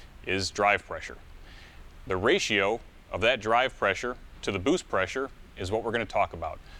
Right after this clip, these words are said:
So in order to make this whole thing relative, we're gonna call it a ratio. So if there's fifteen P S I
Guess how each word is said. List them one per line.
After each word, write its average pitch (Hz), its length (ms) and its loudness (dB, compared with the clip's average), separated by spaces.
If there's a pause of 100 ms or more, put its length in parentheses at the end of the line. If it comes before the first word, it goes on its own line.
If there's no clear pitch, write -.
(140)
So - 160 -2
in 120 80 2
order 151 180 2
to 139 60 2
make 139 220 2
this 120 140 -2
whole 156 200 -2
thing 127 240 0
relative, 107 640 2 (420)
we're 98 60 -8
gonna 101 160 0
call 104 240 2
it 117 60 2
a 127 40 -2
ratio. 101 460 0
So 101 220 0
if 95 80 -4
there's 98 200 0
fifteen 131 460 0
P 131 200 0
S 117 180 0
I 117 260 4